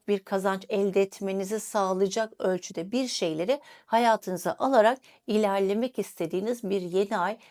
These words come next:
size gümbür gümbür geliyor olacak. Sevgili ikizler, sizin açınızdan dördüncü evinizde gerçekleşecek bu yeni ay. Dördüncü ev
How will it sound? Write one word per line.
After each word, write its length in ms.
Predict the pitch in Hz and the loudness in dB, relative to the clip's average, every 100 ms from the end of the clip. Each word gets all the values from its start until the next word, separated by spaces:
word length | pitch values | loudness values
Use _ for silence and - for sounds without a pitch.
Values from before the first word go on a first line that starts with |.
| _ | _
size 440 | - 175 180 202 - | -6 -2 -2 -2 -6
gümbür 400 | - 208 185 190 | -4 -2 0 -2
gümbür 380 | 170 165 165 214 | -2 -4 -2 -2
geliyor 600 | 190 170 156 160 147 - | -2 -4 -4 -4 -4 -4
olacak. 460 | 160 156 - 160 - | -4 -4 -4 -8 -8
Sevgili 580 | - 262 262 208 226 | 2 4 4 4 4
ikizler, 640 | 240 233 220 202 202 196 190 | 2 2 0 4 2 4 0
sizin 520 | 190 - 190 208 285 | -4 -2 0 2 2
açınızdan 960 | 247 233 226 208 196 185 233 247 208 | 2 0 -2 0 0 2 2 4 2
dördüncü 520 | 185 208 196 208 190 202 | 4 4 4 2 2 4
evinizde 420 | 190 190 180 196 | 4 2 2 2
gerçekleşecek 1000 | 196 185 190 202 196 190 202 196 202 202 | 4 2 0 -4 -2 -2 -2 -2 -2 0
bu 100 | 208 | 2
yeni 280 | 196 190 190 | 2 2 0
ay. 140 | 190 - - - | -4 -6 -20 -2
Dördüncü 580 | 202 220 214 262 254 202 | 4 6 6 4 4 2
ev 180 | 185 247 | 0 0